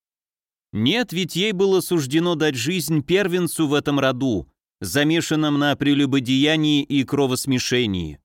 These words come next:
сыну Лионеля, внуку генуэзца Цицули. «А, понятно», — сказал поэт. «В самом деле вы правы, баллада нуждалась в развязке.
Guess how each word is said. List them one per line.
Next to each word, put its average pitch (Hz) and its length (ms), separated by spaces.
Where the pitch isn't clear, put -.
сыну 156 400
Лионеля, 135 800
внуку 147 640
генуэзца 156 800
Цицули. 131 720
«А, 151 280
понятно», — 110 880
сказал 107 500
поэт. 92 460
«В - 60
самом 226 420
деле 208 320
вы 175 120
правы, 147 680
баллада 143 560
нуждалась 135 640
в 110 60
развязке. 92 840